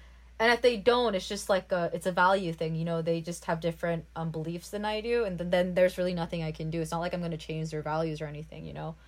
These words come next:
I actually just had a call with, um, my, uh, mom before this, and we had a similar issue of we weren't agreeing on something, but it just, it was something that couldn't be helped. And so I would say normally what I would do was I would just, like,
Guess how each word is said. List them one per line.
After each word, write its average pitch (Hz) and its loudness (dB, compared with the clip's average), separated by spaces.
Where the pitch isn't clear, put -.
I 190 2
actually 202 -2
just 180 -10
had 170 -2
a 165 -10
call 165 -2
with, 160 -6
um, 156 -10
my, 151 -12
uh, 160 -4
mom 170 -4
before 180 2
this, 185 4
and 156 -4
we 170 -4
had 170 0
a 165 0
similar 165 -2
issue 165 -4
of 156 -6
we 190 -2
weren't 185 0
agreeing 170 -2
on 175 -4
something, 180 -6
but 160 -6
it 175 -8
just, 170 -10
it 175 -4
was 175 -4
something 175 -4
that 170 -6
couldn't 170 -6
be 160 -8
helped. 165 -4
And 175 -10
so 175 -4
I 180 -2
would 190 2
say 220 -2
normally 180 -2
what 170 -2
I 165 -2
would 165 -4
do 165 -6
was 160 -4
I 165 -2
would 160 -2
just, 165 -10
like, 160 -8